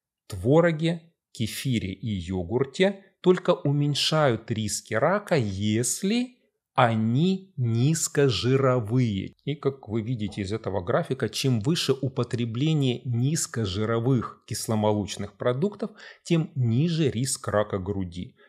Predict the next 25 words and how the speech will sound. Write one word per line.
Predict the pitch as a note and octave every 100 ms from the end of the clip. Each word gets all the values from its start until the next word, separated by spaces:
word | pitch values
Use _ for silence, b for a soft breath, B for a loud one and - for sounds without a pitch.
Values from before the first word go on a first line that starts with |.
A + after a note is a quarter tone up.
| b
И | A#2
ниже | B2 G#2 G#2+
всего | - D3+ G3+
он | G#3
при | G#3 A#2
употреблении | - - A2+ A#2 C#3+ B2
этих | A2+ A2 -
продуктов | A2 A#2+ D#3+ D#3 D#3
сто | - - - - C#3 E3+ G#2+
двадцать | F2 F#2+ A2+ A#2 - G2+ - -
раз | G#2+ G2+ A2 - -
в | G#2+ F#2+
месяц, | G#2 G#2+ G#2+ - - -
то | - D#3
есть | F3 - b
четыре | - A#2+ G#2 - A#2 A2+ C3+ C3+
раза | G#2 F2+ F2 F2 E2
в | D#2
день. | D2+ D#2 D2+ C#2+ _ _ _ _
Следующая | - E3+ C#3+ A#2 - A2+
группа | G#2 G#2 G#2
продуктов, | - G#2 G2+ F#2 F#2
которые | G#2 - G2+ G2
содержат | A#2 G2+ A#2+ A#2 A2
жиры, | D3+ G#3+